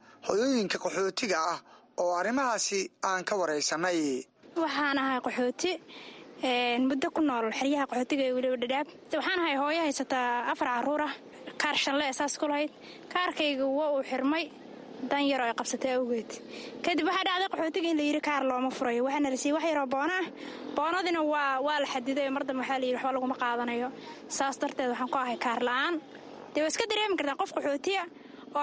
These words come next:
Speaker 2: caawin u imaaday oo marka horeba dee caawin ka rabay oo caawintiina la-, dadkii aan ku sii dul noolaa oo nawal horeba dee waxay yihiin aan wax kala sii ahaan haddana raashinka laga sii yareeyo,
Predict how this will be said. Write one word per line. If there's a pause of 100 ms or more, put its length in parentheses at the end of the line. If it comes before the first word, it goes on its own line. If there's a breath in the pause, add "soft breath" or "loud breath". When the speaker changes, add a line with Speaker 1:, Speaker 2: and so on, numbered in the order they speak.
Speaker 2:
caawin
u
imaaday
oo
marka
horeba
dee
caawin
ka
rabay
oo
caawintiina
la-, (500 loud breath)
dadkii
aan
ku
sii
dul
noolaa
oo
nawal
horeba
dee
waxay
yihiin
aan
wax
kala
sii
ahaan
haddana
raashinka
laga
sii
yareeyo,